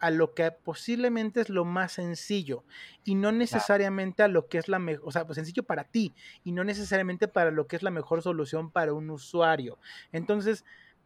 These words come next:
Speaker 1: eh, pierdes un poco de la colaboración, porque evident-,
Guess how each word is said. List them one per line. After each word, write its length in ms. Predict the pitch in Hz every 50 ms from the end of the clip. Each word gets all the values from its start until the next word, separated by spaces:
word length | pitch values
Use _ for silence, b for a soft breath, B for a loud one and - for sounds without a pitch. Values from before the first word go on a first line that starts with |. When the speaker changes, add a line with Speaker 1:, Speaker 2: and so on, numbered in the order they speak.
| _ - _ -
Speaker 1:
eh, 200 | - 208 214 208
pierdes 460 | - _ 233 247 254 262 320 262 -
un 160 | 269 254 240 -
poco 280 | 254 247 240 - 254
de 120 | 240 208 185
la 180 | 180 156 -
colaboración, 1120 | - - 156 156 151 147 143 147 143 139 139 127 131 - - 208 214 202 190 180 190 190 -
porque 280 | - 160 147 131 - 151
evident-, 260 | 147 151 156 165 165